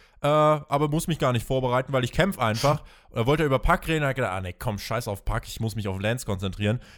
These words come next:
Speaker 1: Dann kam Lance Archer vorbei und dann haben sie ein bisschen an-, sich angebrüllt. Jack Roberts meinte, "Hebt ihr das alles für nächste Woche auf? Bite me." Ich bleib dabei,
Speaker 2: <laughs>
Speaker 1: Lance Archer fehlt Momentum, Eddie Kingston, mit dem könnte man mehr machen, mit dem könnte man auch mehr Geschichten erzählen.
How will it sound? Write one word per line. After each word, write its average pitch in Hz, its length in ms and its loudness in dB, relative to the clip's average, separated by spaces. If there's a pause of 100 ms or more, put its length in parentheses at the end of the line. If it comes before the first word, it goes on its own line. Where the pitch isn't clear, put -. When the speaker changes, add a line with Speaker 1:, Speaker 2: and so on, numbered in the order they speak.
Speaker 1:
Dann 113 120 -2
kam 165 220 4
Lance 160 240 2
Archer 147 240 2
vorbei 170 580 4
und 127 140 -2
dann 117 140 -4
haben 123 100 -2
sie 123 80 -4
ein 120 60 -4
bisschen 117 220 -8
an-, 151 220 -6
sich 123 220 -8
angebrüllt. 151 540 0
Jack 113 160 -2
Roberts 131 300 0
meinte, 127 240 0
"Hebt 185 260 2
ihr 202 60 4
das 170 140 0
alles 175 220 2
für 165 120 -2
nächste 151 280 -2
Woche 143 220 0
auf? 135 220 2 (180)
Bite 196 560 0
me." 226 320 0 (520)
Ich 143 300 -4
bleib 147 240 4
dabei, 143 280 6
Speaker 2:
<laughs> - 0 -
Speaker 1:
Lance 131 280 2
Archer 131 300 4
fehlt 135 240 -2
Momentum, 139 460 0
Eddie 127 200 -2
Kingston, 143 440 -4
mit 113 140 -6
dem 127 160 -4
könnte 127 240 -4
man 104 180 -2
mehr 127 200 0
machen, 131 480 -2
mit 113 140 -10
dem 113 120 -4
könnte 113 200 -4
man 107 140 -4
auch 101 80 -2
mehr 104 160 0
Geschichten 131 420 -8
erzählen. 113 460 -2